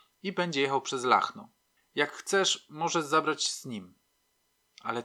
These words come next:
to nie będzie jakieś dziwne?", odpisała Agnieszka.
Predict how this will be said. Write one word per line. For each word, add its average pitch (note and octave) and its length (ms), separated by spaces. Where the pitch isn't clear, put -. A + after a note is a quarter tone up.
to D3 120
nie C#3+ 120
będzie D3 260
jakieś A#2+ 320
dziwne?", F#3 840
odpisała A#2+ 560
Agnieszka. G#2+ 640